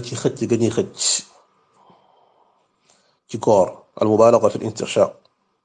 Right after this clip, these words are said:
Donc da ngay xëcc, xëcc bu matale, bu dul, bu dul loolu gaañ, daal di koy génnewaat, daal di koy génnewaat. Loolu mooy li nga xam ne bokk ci war gi nga xam dafa war ñu dañ koy raxas li nga xam ne mooy,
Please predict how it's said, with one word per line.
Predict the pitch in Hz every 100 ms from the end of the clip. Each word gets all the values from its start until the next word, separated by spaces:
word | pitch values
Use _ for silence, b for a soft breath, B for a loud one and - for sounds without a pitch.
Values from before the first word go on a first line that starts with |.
| _ _ _ _ _ _ _ _ _ _ _ _ _ _ _ _
Donc | 98
da | 104
ngay | 113 131
xëcc, | 123 -
xëcc | 139 123 110
bu | 117
matale, | 120 117 101 113 - _ _ _ - _
bu | 117
dul, | 113 113 104
bu | 107
dul | 117
loolu | 107 104
gaañ, | 107 104 147 196 - _ _ -
daal | 110 107
di | 101
koy | 104 101
génnewaat, | 95 101 95 92
daal | - 101
di |
koy | 98 98 143 - _ _ _ _ _ _ -
génnewaat. | 104 95 92 - - -
Loolu | 107 120
mooy | 117 113 107
li | 107 110
nga | 120
xam | 107
ne | 104
bokk | 107 120 - 120
ci | 120 110 - _ _ _ _ _ _ _ _ _ _ _ _ _ _ _ _ _ _ _ -
war | 120 127 120 127 110 107
gi | 113
nga | 120
xam | 107
dafa | -
war | 110 110
ñu | 113
dañ | 107 98
koy | 104
raxas | 101 -
li | 101
nga | 104
xam | 98
ne | 98
mooy, | 104